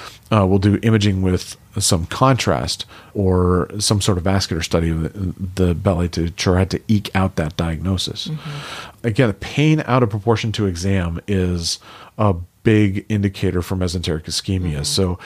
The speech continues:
Speaker 1: it's like they look just miserable, and you press on them, and like, "Ah, it's not that tender," you know. It's a scary thing 'cause it, it is so difficult to diagnose, and, you know, people may have recurrent, uh,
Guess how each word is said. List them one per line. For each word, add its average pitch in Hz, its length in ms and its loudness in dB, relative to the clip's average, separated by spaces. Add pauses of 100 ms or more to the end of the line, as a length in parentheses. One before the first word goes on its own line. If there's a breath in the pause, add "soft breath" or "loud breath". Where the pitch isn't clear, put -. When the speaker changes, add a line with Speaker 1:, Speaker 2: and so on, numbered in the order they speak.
(160 loud breath)
Speaker 1:
it's - 120 -8
like 98 140 0
they 127 120 2
look 104 320 0
just - 220 -8
miserable, 113 640 2
and 98 100 0
you 95 60 -2
press 165 320 -2
on 135 80 0
them, 110 80 0
and 110 120 0
like, 131 100 -12 (120)
"Ah, 196 60 -8
it's 180 160 -10
not 127 140 -4
that 101 160 -4
tender," 117 340 -6
you 117 60 -12
know. 95 120 -12 (300)
It's 135 140 0
a 151 40 0
scary 240 280 2
thing 123 180 0
'cause 101 140 0
it, 110 180 0
it 127 100 4
is 123 120 2
so - 240 0
difficult 104 380 -2
to 90 60 -8
diagnose, 76 540 -10 (100)
and, 87 400 -4 (460 loud breath)
you 117 80 0
know, 104 80 2
people 131 260 2
may 110 140 4
have 95 240 2
recurrent, 104 680 0 (260 loud breath)
uh, 95 140 2